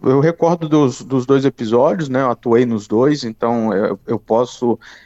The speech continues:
é, falar com propriedade das, do que foi encontrado nessas duas situações. É, infelizmente, a gente ainda tem uma cultura no país,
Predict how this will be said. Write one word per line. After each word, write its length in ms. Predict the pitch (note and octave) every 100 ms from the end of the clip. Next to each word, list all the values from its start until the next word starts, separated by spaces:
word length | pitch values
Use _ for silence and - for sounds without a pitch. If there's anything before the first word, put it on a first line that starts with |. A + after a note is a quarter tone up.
| _
é, 140 | - G#2
falar 320 | - A2 A#2
com 140 | -
propriedade 880 | A#2 B2 - B2 A2+ G2+ A2 A2+ A2+
das, 280 | A2 G#2 -
do 220 | A2+ A#2
que 120 | -
foi 160 | - A2+
encontrado 400 | A2 A2 G#2+ A2
nessas 340 | A2 - G2+
duas 180 | G#2+ G#2+
situações. 760 | - - F#2+ - A2+ B2+ C3+ - - - _ _ -
É, 260 | A#2 B2 B2+
infelizmente, 680 | E3 F#3 F3+ D3 E3 F#3+
a 60 | F#3
gente 260 | E3+ E3+
ainda 200 | E3 E3
tem 140 | D#3+ D3+
uma 80 | D3
cultura 420 | C#3 C3 C3 C3
no 200 | B2 A#2+
país, 760 | - A#2 G#2 G#2+ C3+ C3 -